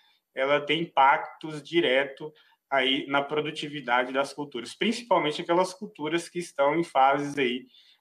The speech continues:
de crescimento e desenvolvimento em todas as regiões produtoras é, do país. Agora eu vou falar pra vocês especificamente da produção de grãos.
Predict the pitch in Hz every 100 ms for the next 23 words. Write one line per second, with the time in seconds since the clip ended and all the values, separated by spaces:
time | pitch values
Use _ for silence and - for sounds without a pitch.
0 | _ - 127 127 123 - 147 - 165 135
1 | 160 165 160 151 175 160 165 165 127 131
2 | 147 160 156 156 160 160 165 165 151 131
3 | 135 - 147 143 151 - 127 131 143 143
4 | _ _ _ _ _ _ - 127 123 120
5 | 117 117 131 135 160 113 110 - _ _
6 | _ _ _ _ _ _ _ _ _ _
7 | _ _ _ _ _ _ _ _ 147 185
8 | 185 185 175 160 160 165 156 170 165 -
9 | 143 123 - _ 165 165 170 - 185 -
10 | 151 131 127 - 117 160 180 175 151 -
11 | 139 123 117 113 120 156 202 -